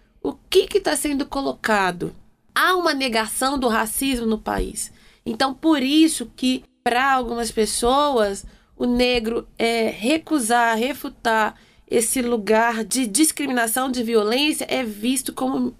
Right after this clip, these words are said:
vitimismo, porque nós que vivemos também sob o signo do mito da democracia racial, as pessoas acreditam piamente que vivemos num paraíso racial e se negam a acreditar que o racismo,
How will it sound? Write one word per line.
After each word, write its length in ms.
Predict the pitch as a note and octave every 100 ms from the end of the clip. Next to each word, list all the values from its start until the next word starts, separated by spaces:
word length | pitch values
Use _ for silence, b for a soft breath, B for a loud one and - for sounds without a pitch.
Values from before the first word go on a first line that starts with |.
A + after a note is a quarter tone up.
| -
vitimismo, 720 | A3 A3 A3+ G#3 A#3 B3+ F4 b b b
porque 640 | - D4+ - - B3 G3+ G3+
nós 420 | A#3 C4+ D4+ -
que 140 | -
vivemos 480 | A3+ A#3 A3 G#3+ G#3
também 500 | - A3+ G3 F#3+ - - -
sob 280 | - G#3+ G#3
o 60 |
signo 680 | G#3 - D4+ D#4 B3+ A#3+ - -
do 100 | A#3
mito 300 | A#3+ C#4 A3+
da 80 |
democracia 680 | A3+ A3+ A3 A#3 G#3+ B3 A#3+
racial, 680 | A3 A3 - A#3 C#4 D4+ - - -
as 180 | G#3+
pessoas 380 | - B3 C4 B3+
acreditam 500 | B3 - A#3 A#3 A#3
piamente 560 | - C#4+ C4+ A#3+ A3+ -
que 80 | A3
vivemos 440 | A3 A3 G#3+ G#3
num 100 | G#3+
paraíso 580 | - G#3 G3+ G3+ G3+ - b
racial 540 | - A3+ A3 A#3+ A3 -
e 80 | C#4+
se 180 | -
negam 600 | D4+ C4+ C#4 C#4 B3+ C#4 - -
a 300 | A#3+ A#3 B3 b b b b -
acreditar 840 | A#3 - A#3+ A3+ A3+ A#3+ B3 C#4
que 260 | - B3 -
o 80 | A#3+
racismo, 720 | G#3+ A3+ A3 B3+ C4+ C4+ D#4